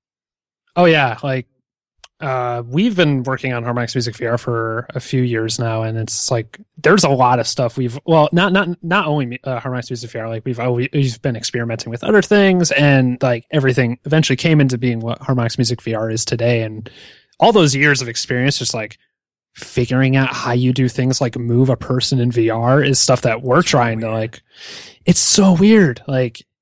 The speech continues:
Speaker 1: you would think it's, like, the easiest thing. Oh, you just hold up on the joystick, but, like, actually that could be bad, and it, it's very interesting where the industry is these days, where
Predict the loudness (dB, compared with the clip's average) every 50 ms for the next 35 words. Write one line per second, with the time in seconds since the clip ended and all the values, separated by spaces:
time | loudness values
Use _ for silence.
0 | _ 2 4 4 4 2 2 0 0 2 2 0 2 2 2 2 2 2 4 2
1 | 4 4 4 2 2 2 2 2 2 2 4 4 4 4 4 2 -2 2 2 2
2 | 4 4 2 2 2 0 0 0 -2 -2 -2 -2 -2 -2 -2 -6 -6 -8 -10 -6
3 | -2 -2 -2 -2 -6 _ _ _ _ -8 -6 -6 -6 -2 -2 -2 0 0 -2 -4
4 | -2 0 -2 0 2 2 0 0 0 0 2 2 2 2 0 0 -2 -4 -4 -4
5 | -4 -4 -6 -10 _ _ -20 -20 -20 _ _ _ _ 0 0 0 2 0 -2 2
6 | 4 4 4 6 4 2 0 -2 -4 -4 -4 -4 -4 -6 -4 -2 0 0 0 0
7 | -2 -4 -4 -4 -4 -6 -6 -6 -6 -6 -2 -2 -2 -2 -2 -2 -4 -4 -2 -2
8 | -2 -2 -4